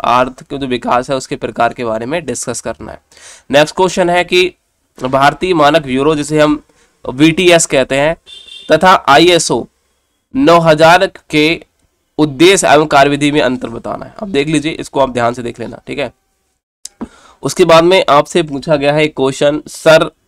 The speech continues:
एमएसपी जो अखौरी मॉडल है उसके मॉडल के बारे में। तो अखौरी का मॉडल आपको पूछा जाता है, एक उद्यमी की, अ, पूर्व ग्रहण के बारे में पूछ लेता है कि एक उद्यमी है उसकी पूर्व ग्रहण की क्या कठिनाइयाँ होती हैं, वो सब चीज़ें यहाँ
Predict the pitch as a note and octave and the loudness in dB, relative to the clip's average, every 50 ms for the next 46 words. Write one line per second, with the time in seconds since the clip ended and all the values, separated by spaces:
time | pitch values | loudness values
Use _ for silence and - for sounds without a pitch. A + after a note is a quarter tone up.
0 | _ _ - _ _ _ _ B2+ C#3 D3+ D#3+ F3 F#3 - - _ G3+ G#3 G3+ - | _ _ -20 _ _ _ _ 4 4 6 6 6 4 2 0 _ -2 -2 -2 -2
1 | - _ _ _ _ _ _ _ D#3+ - _ _ _ _ _ _ _ _ _ _ | -6 _ _ _ _ _ _ _ -20 -20 _ _ _ _ _ _ _ _ _ _
2 | _ _ _ _ _ _ C#3+ C#3 D3+ D#3 D3+ - - B2 - - - D#3 E3 F3+ | _ _ _ _ _ _ 0 2 4 4 4 2 0 -4 -4 2 4 6 6 6
3 | G#3+ G#3+ F#3 E3 D3+ D3 C#3+ C#3 C#3+ C3+ C3+ C3+ C#3+ C#3+ - - _ _ _ _ | 6 4 6 6 6 6 6 6 4 4 4 4 2 2 0 -4 _ _ _ _
4 | - D3+ D3+ - F#3+ F3 D3+ C#3 C3+ C#3 C#3 C#3+ C#3+ C#3+ B2 A#2 A2+ A2+ G#2 G2 | -2 -2 0 0 2 2 4 4 4 4 2 2 2 2 2 2 2 0 -2 -10
5 | - - _ - - - - - - C3+ C3+ C#3+ D3 D3+ D3+ D3 C3+ B2+ B2 C3 | -12 -16 _ -16 -8 -6 -6 -2 2 2 2 4 2 0 0 0 2 2 2 2
6 | C#3 C#3 C3+ C3 - _ C#3 B2 - A#2+ A#2 - C3+ C3 B2+ B2+ A#2+ - - - | 4 4 2 2 2 _ -12 -12 -10 -12 -6 -4 -2 0 0 0 0 -2 -6 -8
7 | - - _ - - _ - C3+ D3+ D3 - - D3 D3 C3+ C#3+ D3 D3+ D3 D3 | -8 -10 _ -20 -20 _ -2 -2 -2 -2 0 -2 -2 -2 0 0 0 0 0 -2
8 | C#3+ D3 - _ _ _ _ _ _ _ _ B2+ C3 C3 B2+ C3 C#3+ D3 C#3+ D3 | -4 -4 -8 _ _ _ _ _ _ _ _ 0 0 0 2 0 -2 2 2 2
9 | C3+ C3 C3+ C3 C3+ C#3 C#3 C#3 C#3+ B2+ B2+ B2+ - C3 B2+ B2 A#2+ A#2 - B2+ | 2 2 0 2 2 0 -2 -2 0 2 2 2 2 -2 -4 -6 -8 -4 -4 -4
10 | B2 - B2+ B2+ B2+ C3 C3+ - B2 C3 C3 - - B2 B2 B2 C3 C#3 C#3 C3 | -4 -2 -4 -4 -4 -4 -6 -4 -4 -6 -4 -4 -4 -4 -4 -2 -4 -2 -2 0
11 | B2+ B2 B2+ B2 - - B2 - - A#2+ B2 A#2+ A#2 A#2+ A#2 A#2 A#2 B2 A2+ B2 | 0 -2 -2 -4 -6 -10 -10 -6 -6 -6 -6 -4 -4 -2 -2 -2 -2 -4 -4 -8
12 | A#2 - - A#2 A2+ A2+ A#2 A2 - _ A#2+ A2+ A2 A2+ A#2+ A#2 A2+ A2+ A2+ A2+ | -8 -2 0 0 0 0 -2 -10 -12 _ -6 -4 -2 -2 -2 -2 -4 -4 -8 -8
13 | - A2 G#2+ A#2 C3 D3+ G3 G#3 F#3+ F3 - F3 E3 D#3+ D#3+ E3+ E3+ | -8 -8 -6 -6 -4 -4 -4 -4 -6 -6 -4 0 4 4 4 4 2